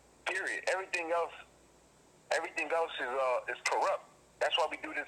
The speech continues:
uh, we, we, uh, we're doing this work to get that, uh, incorruptible crown. Because what Yahweh Bashim Yahshua give you, no man can take. Okay, but what he blessed, no man can say he's not blessed. But what Esau give you is, it,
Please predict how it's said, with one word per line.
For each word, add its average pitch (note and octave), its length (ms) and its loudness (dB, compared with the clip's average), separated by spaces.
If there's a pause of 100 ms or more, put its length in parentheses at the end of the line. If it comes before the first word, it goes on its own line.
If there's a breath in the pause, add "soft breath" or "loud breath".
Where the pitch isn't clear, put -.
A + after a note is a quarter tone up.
uh, C3+ 220 4 (100)
we, C#3 180 -4
we, D3+ 80 -10 (120)
uh, C3+ 180 4
we're C#3+ 140 -2
doing C#3 220 0
this C3 180 -2
work G3+ 260 -2 (400 loud breath)
to C3 80 -2
get - 240 -6
that, C#3 240 2
uh, C#3 240 4 (300)
incorruptible C#3 680 -2
crown. A2+ 320 2
Because A#2 220 -4 (320)
what C3+ 160 -4
Yahweh D3 240 2
Bashim D3 380 0
Yahshua C3 580 2
give - 220 -2
you, G#2+ 80 0 (100)
no C#3 220 0
man B2+ 240 2
can A2+ 200 0
take. - 280 -2 (680)
Okay, D3 260 0
but B2+ 140 -4
what C#3 100 -2
he E3 200 0 (100)
blessed, C#3+ 320 2
no D3 240 0
man C#3+ 240 2
can B2+ 220 -2
say C#3+ 100 0
he's A#2 140 -6
not A#2 260 0
blessed. G#2 240 2 (1300)
But C3 140 2
what - 100 -4
Esau D3+ 480 2
give C3+ 180 2
you C3 140 -4
is, C3+ 140 -6 (160)
it, B2+ 160 -6